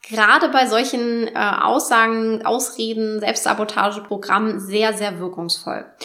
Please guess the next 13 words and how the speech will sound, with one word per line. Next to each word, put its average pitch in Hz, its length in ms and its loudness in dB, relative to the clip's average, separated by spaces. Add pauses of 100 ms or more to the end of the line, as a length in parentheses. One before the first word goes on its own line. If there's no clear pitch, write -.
(320)
Und 226 100 2
ich 254 160 0
bin 311 380 6
meinen 262 440 6
Coaches 254 540 2
schon 233 260 0 (340)
häufiger 269 520 4
damit 233 380 0
richtig 262 420 -2
auf 247 160 0
den 226 160 -2
Nerv 220 300 0
gegangen, 208 580 -2